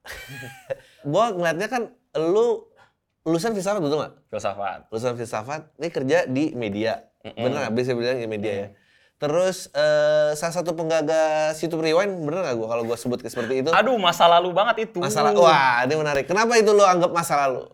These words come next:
Speaker 1: Ya emang udah lalu, gimana
Speaker 2: Oh.
Speaker 1: lu?
Speaker 2: Oke, atau nggak, eh, ceritain ke gua dong.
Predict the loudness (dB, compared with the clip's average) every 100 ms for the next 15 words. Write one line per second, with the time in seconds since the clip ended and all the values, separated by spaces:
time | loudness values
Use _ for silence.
0 | _ 0 4 4 4 4 6 6 6 6
1 | 6 6 6 8 6 4 -2 -4 4 6
2 | 6 4 6 4 4 6 6 8 6 6
3 | 6 2 0 -4 2 2 2 2 4 4
4 | 0